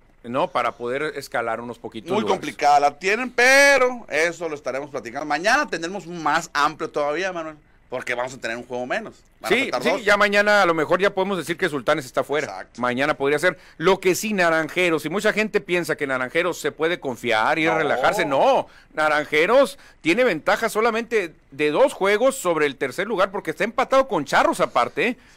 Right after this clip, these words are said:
Speaker 1: Tiene a Cañeros y a Venados a dos juegos. Naranjeros en un descuido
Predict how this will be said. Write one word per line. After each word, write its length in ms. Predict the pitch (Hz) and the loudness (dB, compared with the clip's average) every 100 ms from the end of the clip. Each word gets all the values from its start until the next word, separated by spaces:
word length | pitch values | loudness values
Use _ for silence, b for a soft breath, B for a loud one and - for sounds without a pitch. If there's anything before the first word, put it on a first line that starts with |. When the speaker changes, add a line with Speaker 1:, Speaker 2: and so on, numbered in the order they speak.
| b - | b -4
Speaker 1:
Tiene 220 | 151 240 | 0 2
a 80 | 269 | 2
Cañeros 640 | 196 165 156 185 160 123 | 2 2 2 2 0 0
y 60 | 135 | 0
a 60 | |
Venados 480 | 135 135 147 220 247 - | 2 2 2 2 0 0
a 160 | 143 | 2
dos 220 | 147 214 | 2 0
juegos. 380 | - 185 180 143 | 0 2 2 2
Naranjeros 480 | 143 135 131 226 247 | 0 0 0 0 0
en 100 | 175 | -4
un 80 | 220 | -6
descuido 540 | 185 - 165 202 294 | -8 -2 -2 0 -2